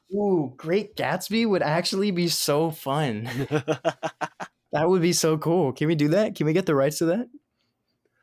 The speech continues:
Speaker 2: I'll see what I can do.
Speaker 1: I'll see what I can do. Um,
Speaker 2: <laughs>
Speaker 1: so Rotten Tomatoes, this had a seventy-seven percent on release.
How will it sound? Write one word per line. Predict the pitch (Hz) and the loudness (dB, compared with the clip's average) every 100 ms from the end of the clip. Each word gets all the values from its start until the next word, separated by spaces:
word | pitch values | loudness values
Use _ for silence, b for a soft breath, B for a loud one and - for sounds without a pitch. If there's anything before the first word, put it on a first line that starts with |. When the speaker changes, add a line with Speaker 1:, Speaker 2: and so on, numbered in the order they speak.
| b b b b b b _ _ _ _ - | b b b b b b _ _ _ _ -8
Speaker 2:
I'll | - | -4
see | - | -2
what | 143 | -2
I | 98 | -6
can | 92 | -8
do. | 82 113 - _ _ _ 220 | -14 -16 -20 _ _ _ -4
Speaker 1:
I'll | |
see | 226 | 0
what | 151 | 0
I | 110 | 0
can | 107 | -2
do. | 110 113 - | -2 -4 -4
Um, | 139 127 123 | 0 2 2
Speaker 2:
<laughs> | 143 156 160 156 - | 0 -2 -4 -2 4
Speaker 1:
so | 151 139 | 4 4
Rotten | 156 180 | 2 0
Tomatoes, | 202 165 160 165 151 | 2 2 4 4 2
this | 151 | 0
had | 165 143 | 2 2
a | 135 | 2
seventy-seven | 175 160 147 147 170 156 | 2 4 2 2 2 2
percent | 156 - 160 | 0 2 2
on | 131 135 | 2 2
release. | 123 123 170 190 185 - | 2 2 2 2 0 -6